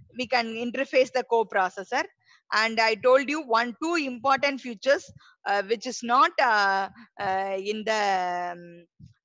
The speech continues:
uh, eight zero five one. Actually, uh, eight zero pic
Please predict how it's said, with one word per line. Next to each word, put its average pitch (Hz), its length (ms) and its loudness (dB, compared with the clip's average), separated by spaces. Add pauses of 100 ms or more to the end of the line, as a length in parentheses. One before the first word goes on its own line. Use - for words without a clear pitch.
(100)
uh, 190 300 -6
eight 220 280 0
zero 254 260 2
five 208 280 -2
one. 196 180 -8
Actually, 277 460 -6 (320)
uh, 190 400 -6
eight 226 440 -2
zero 285 600 -2 (360)
pic 302 140 -2